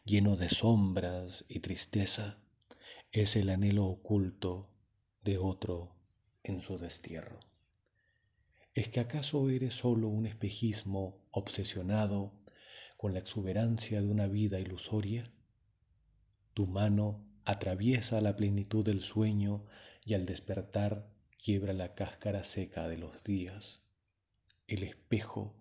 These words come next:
ya no tiene una imagen para ti. Vives en el lado oscuro de todos los azogues, un mundo de duelo donde eres tu propio muerto. ¿Cómo puedes construir un castillo digno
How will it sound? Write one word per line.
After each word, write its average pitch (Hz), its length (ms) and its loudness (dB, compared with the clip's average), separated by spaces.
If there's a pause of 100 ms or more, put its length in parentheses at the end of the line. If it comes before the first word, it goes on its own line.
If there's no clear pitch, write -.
(360)
ya 101 160 2
no 113 180 0
tiene 117 200 2
una 107 200 2
imagen 101 580 -2
para 87 320 -10
ti. 90 280 -8 (680)
Vives 113 480 2
en 101 100 0
el 101 120 2
lado 107 200 2
oscuro 104 480 0
de 98 140 -2
todos 95 800 -2
los 92 280 -2
azogues, 98 680 -6 (380)
un 113 200 0
mundo 113 480 2
de 98 120 0
duelo 95 580 0 (180)
donde 92 360 -2
eres 87 380 -8 (120)
tu 90 160 -6
propio 92 340 -4
muerto. 90 560 -6 (1300)
¿Cómo 156 340 2
puedes 131 400 4
construir 117 640 0
un 120 160 0
castillo 104 640 2
digno 98 680 -2